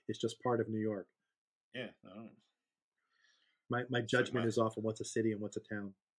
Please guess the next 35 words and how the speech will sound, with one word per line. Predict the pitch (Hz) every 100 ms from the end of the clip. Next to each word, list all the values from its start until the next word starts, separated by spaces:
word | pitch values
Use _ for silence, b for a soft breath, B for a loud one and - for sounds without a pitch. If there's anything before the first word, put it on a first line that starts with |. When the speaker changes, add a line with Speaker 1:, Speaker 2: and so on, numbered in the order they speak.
| -
Speaker 1:
If | 113
it |
doesn't | 131 131 135
have | 120
ten | 135 123
million | 120 120
Speaker 2:
It's, | 113
Speaker 1:
people. | 117 110
Speaker 2:
it's, | 98 - - _ _ _ -
it's | 117 113 - - -
structure. | - - 139 - - 73 -
It's | - 104
not | 107 113 - _ _ _ _ _ 180
Speaker 1:
I | 220
understand. | 247 - 180
Speaker 2:
population. | 185 175
Speaker 1:
I, |
it's | 143
got | 170
a | 156
Speaker 2:
'Cause | -
Speaker 1:
city | 170
Speaker 2:
I'm | 151 147
Speaker 1:
council, | 151 156
Speaker 2:
from, | 143
Speaker 1:
not | 135
a |
Speaker 2:
'cause | 139 131
Speaker 1:
town | 135
Speaker 2:
I, |
Speaker 1:
council. | 131 131 131 143
I | 170
Speaker 2:
I, |
Speaker 1:
understand. | 226 254 - 107 98
Speaker 2:
Framing-, | - 147 165 165